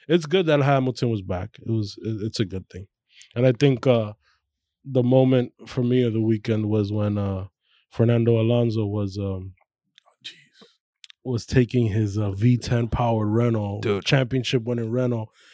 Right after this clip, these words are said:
Speaker 3: Dude.
Speaker 1: and they were interviewing Lewis Hamilton.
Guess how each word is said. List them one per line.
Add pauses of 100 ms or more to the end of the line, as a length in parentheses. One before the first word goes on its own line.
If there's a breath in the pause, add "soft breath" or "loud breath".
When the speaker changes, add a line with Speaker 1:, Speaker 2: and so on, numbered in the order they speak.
(120)
Speaker 3:
Dude.
Speaker 1:
and
they
were
interviewing
Lewis
Hamilton.